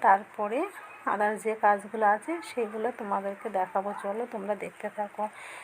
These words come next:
আর কি বলো তো, সকাল সকাল না যে কাজগুলো করা হয় তো,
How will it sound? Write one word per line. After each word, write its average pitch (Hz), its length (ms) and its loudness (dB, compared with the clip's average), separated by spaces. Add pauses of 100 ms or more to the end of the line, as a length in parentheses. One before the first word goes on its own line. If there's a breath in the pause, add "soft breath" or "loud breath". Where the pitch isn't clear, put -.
(220 loud breath)
আর 226 100 -4 (160)
কি 254 140 -6
বলো 247 220 2 (100)
তো, 285 80 4 (400 loud breath)
সকাল 247 240 0 (100)
সকাল 254 280 2
না 247 120 4
যে 220 140 0 (120)
কাজগুলো 226 400 6 (140)
করা 247 180 10
হয় 285 240 -2
তো, 302 100 6